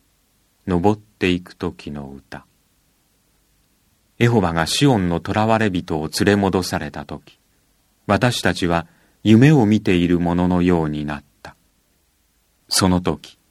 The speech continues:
私たちの口は笑いで、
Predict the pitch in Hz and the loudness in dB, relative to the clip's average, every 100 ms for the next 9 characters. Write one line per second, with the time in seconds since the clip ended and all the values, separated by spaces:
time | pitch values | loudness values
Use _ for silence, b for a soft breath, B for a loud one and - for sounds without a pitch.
0 | _ _ _ _ - 95 117 120 - 90 | _ _ _ _ -2 0 2 0 0 -2
1 | - 92 87 - 98 90 85 87 107 107 | -2 -2 -2 -4 0 2 4 2 2 0
2 | 95 98 | -2 -6